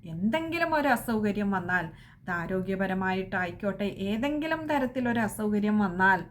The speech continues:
അവരോട് അപേക്ഷിക്കുക. കാരണം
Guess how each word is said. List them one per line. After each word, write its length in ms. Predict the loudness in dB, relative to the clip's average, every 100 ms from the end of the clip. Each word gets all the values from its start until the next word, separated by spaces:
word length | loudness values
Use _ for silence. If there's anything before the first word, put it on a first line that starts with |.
| -16 -20 -20 -20 -12
അവരോട് 320 | -4 -2 0
അപേക്ഷിക്കുക. 720 | -2 -6 -8 -4 -4 -2 2 2 2 -4
കാരണം 380 | -4 0 2